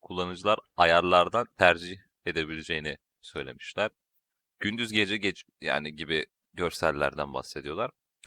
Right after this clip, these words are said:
Gündüz gece geçişleri ve dönemsel, e, faydalarının görsel optimize edildi.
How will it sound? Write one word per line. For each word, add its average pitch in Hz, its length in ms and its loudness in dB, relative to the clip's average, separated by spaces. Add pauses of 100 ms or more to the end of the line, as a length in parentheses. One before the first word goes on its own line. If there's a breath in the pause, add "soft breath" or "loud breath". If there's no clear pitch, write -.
(320 loud breath)
Gündüz 113 300 -6
gece 113 280 4
geçişleri 104 560 -2
ve 113 120 0 (540)
dönemsel, 101 500 4 (260)
e, 80 420 2
faydalarının 95 1500 2
görsel 98 320 0
optimize 90 480 -4
edildi. 73 480 -8